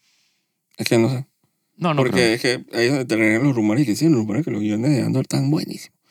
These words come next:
Speaker 2: Sí, sí.
Speaker 1: <laughs> Como si esa vaina fuera un pasillo, dije, de, de
Speaker 2: <laughs>
Speaker 1: empresa, dije, el cooler, dije, "Sí, el guion está del carajo", y que, "¿Cómo está tu guion de Ahsoka?" Y que, "Pss".
Speaker 2: Digo, quién sabe, a lo mejor, ¿no? A lo mejor sí se, sí, ¿cómo es que water cooler? Están ahí de que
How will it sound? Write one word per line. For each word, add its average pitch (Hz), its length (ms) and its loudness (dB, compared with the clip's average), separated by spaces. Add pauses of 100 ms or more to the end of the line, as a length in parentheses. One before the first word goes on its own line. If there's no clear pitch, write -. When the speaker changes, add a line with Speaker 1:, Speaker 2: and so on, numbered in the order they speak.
(140)
Speaker 2:
Sí, 85 420 -8
sí. - 0 -
Speaker 1:
<laughs> - 760 0
Como 139 140 -2
si 131 80 -2
esa 135 100 0
vaina 147 200 0
fuera 147 140 2
un 156 100 0
pasillo, 151 400 2
dije, 143 240 2
de, 135 260 2
de 127 160 -2
Speaker 2:
<laughs> - 0 -
Speaker 1:
empresa, 131 420 0
dije, 120 380 -2
el - 100 -8
cooler, 131 360 -2
dije, 127 340 -2 (560)
"Sí, 156 160 -6
el 185 160 4
guion 123 140 0
está 156 160 -4
del 196 220 0
carajo", 208 1080 0
y 165 100 2
que, 139 120 -2
"¿Cómo 170 160 0
está 180 120 0
tu 180 100 0
guion 180 160 2
de 185 60 2
Ahsoka?" 160 320 0
Y 156 60 4
que, 117 180 2
"Pss". 131 160 -8
Speaker 2:
Digo, 120 220 2
quién 101 160 -2
sabe, 90 220 0
a - 40 0
lo 101 120 0
mejor, 92 300 -2
¿no? 220 160 -6 (640)
A 98 60 -12
lo 92 140 -8
mejor 90 360 -8
sí - 200 -14
se, 117 260 -4
sí, 110 540 -2
¿cómo 104 180 -4
es 123 80 -4
que - 80 -6
water 101 320 -2
cooler? 104 380 -2 (560)
Están 92 260 -10
ahí 190 140 -4
de 202 100 -6
que 85 180 -10